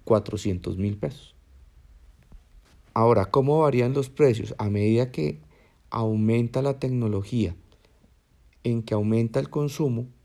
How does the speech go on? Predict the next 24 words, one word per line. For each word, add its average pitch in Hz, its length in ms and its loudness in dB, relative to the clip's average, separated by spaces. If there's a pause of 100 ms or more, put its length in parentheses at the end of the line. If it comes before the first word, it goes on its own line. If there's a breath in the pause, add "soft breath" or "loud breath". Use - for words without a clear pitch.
pues 151 340 -2 (280)
los 107 220 -2
precios 101 420 -4
van 104 180 -2
bajando. 139 460 -4 (360 soft breath)
Los 113 240 -2
ul-, 113 240 -2
la 113 180 0
últimos, 139 920 -4
la - 100 -8
última 123 360 -4
década, 117 340 -2
los 95 160 -6
últimos 120 380 -4
diez 95 260 -2
años, 110 300 -2 (640 loud breath)
el 110 140 0
precio 110 360 -2
ha 113 40 0
bajado 123 360 0
un 123 140 0
sesenta 123 560 -4
por 120 140 -4
ciento 101 360 -4